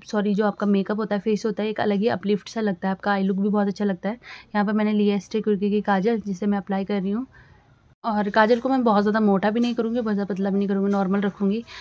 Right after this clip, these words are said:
Then अब यहाँ पे मैं यूज़ कर रही हूँ मस्कारा, जो कि मैं बिना मतलब अलाइसेस वगैरह नहीं लगाने वाली हूँ, क्योंकि मुझे थोड़ा लाइट लुक रखना है आज, तो इसलिए मैं मैं एक मालियो का मस्कारा है ये, इसे अप्लाई कर रही हूँ और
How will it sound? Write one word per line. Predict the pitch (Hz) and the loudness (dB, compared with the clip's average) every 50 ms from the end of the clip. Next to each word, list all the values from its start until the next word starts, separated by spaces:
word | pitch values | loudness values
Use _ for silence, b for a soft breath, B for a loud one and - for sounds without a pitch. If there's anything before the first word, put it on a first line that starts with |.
| B B B - 214 | B B B 0 2
Then | 196 202 202 202 202 202 196 196 - | 4 4 6 6 6 6 4 4 4
अब | - 202 196 | 2 2 2
यहाँ | 196 208 202 196 | 4 4 4 4
पे | 220 | 2
मैं | 208 214 208 | 0 0 2
यूज़ | 196 202 202 185 - | 2 0 0 0 0
कर | - 202 | 0 2
रही | 196 | 4
हूँ | 208 202 | 4 4
मस्कारा, | 202 196 - - - 208 196 214 233 220 - - 196 | 4 2 0 2 2 4 4 4 2 0 -2 -6 -2
जो | - 214 190 | -2 0 2
कि | 220 214 | 2 2
मैं | 214 214 190 | 2 2 4
बिना | 185 208 202 202 202 214 220 226 | 4 6 6 6 4 4 2 0
मतलब | 214 196 226 233 | 0 0 0 2
अलाइसेस | 226 208 208 208 196 - 233 220 220 | 2 2 2 2 2 0 0 0 2
वगैरह | 226 202 208 214 208 | 2 2 2 4 4
नहीं | 208 208 214 | 4 4 4
लगाने | 214 202 196 196 190 208 | 2 2 2 2 2 2
वाली | 208 202 185 185 | 2 2 2 2
हूँ, | 196 202 | 2 0
क्योंकि | - 208 196 208 | 0 -2 0 0
मुझे | 208 196 196 208 202 202 - - | 0 0 0 0 -2 -2 -2 -2
थोड़ा | 208 208 208 | 0 0 2
लाइट | 202 196 196 190 190 196 196 - 208 | 2 4 4 4 2 0 0 0 -2
लुक | 214 190 | 0 0
रखना | 196 190 175 180 185 | 0 0 0 0 0
है | 185 190 | 0 0
आज, | 226 233 B B B B B B B - - | -2 -4 B B B B B B B -6 0
तो | - 214 208 208 | 2 4 4 4
इसलिए | - 196 - - 214 214 | 2 0 -2 -2 0 2
मैं | 208 208 202 196 196 202 202 214 - - - - - - - - - - - - - - - - - - | 2 4 4 4 2 2 0 -4 -6 -10 -16 -20 -20 -20 -20 -20 -20 -20 -20 -20 -20 -20 -20 -20 -8 -4
मैं | 214 208 202 202 202 | 0 2 2 2 2
एक | 196 - - - - - | 0 -2 -8 -14 -10 -4
मालियो | - 202 202 202 202 196 196 202 208 208 208 | -2 0 2 2 2 2 4 4 4 4 2
का | 214 220 | 2 0
मस्कारा | 214 202 190 - - 208 196 185 196 | 0 0 -2 -2 0 0 2 2 4
है | 202 202 196 196 | 2 2 2 0
ये, | 214 226 226 | 0 0 -2
इसे | 208 - 226 | -2 -2 -4
अप्लाई | 208 185 196 190 190 | -2 0 0 0 0
कर | 190 - 202 185 | 0 0 -2 0
रही | 180 190 | -2 -2
हूँ | 226 262 b b b b b b b b b b _ _ _ - | -4 -6 b b b b b b b b b b _ _ _ -8
और | - - 202 196 185 185 185 185 185 185 190 202 | -4 -2 0 0 2 0 0 0 0 -2 -2 -4